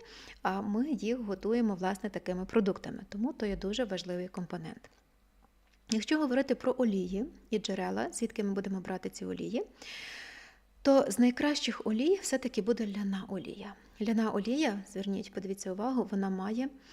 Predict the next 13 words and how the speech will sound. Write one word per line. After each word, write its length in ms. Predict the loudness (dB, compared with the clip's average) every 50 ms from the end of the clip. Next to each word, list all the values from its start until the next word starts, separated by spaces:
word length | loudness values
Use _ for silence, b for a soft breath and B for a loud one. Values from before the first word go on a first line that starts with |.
| B B B B B B B
все-таки 420 | -2 0 0 0 0 0 -2 -2 -2
омеги-три 680 | 0 2 2 2 0 0 -2 -4 -4 -2 -2 -2 -2 -2
в 260 | -4 -8 -14 -16 -8 -2
десять 400 | 0 0 0 0 -4 -6 -4 -6
разів 260 | -4 -2 -2 -2 -2
більше, 360 | -2 -2 -2 -2 -2 -4 -4
ніж 280 | -2 -2 -2 -4 -4 -6
омеги-шість. 800 | -6 -6 -6 -6 -4 -2 0 0 0 0 -2 -8 -10 -14 -18 -20 -20 _ -20 _ -4
Тому 200 | 0 2 2 2
це 160 | 2 0 0
є 100 | 0 0
корисна 420 | 0 0 0 0 0 -2 -4 -6 -4
олія, 380 | -2 -2 0 0 0 0 -2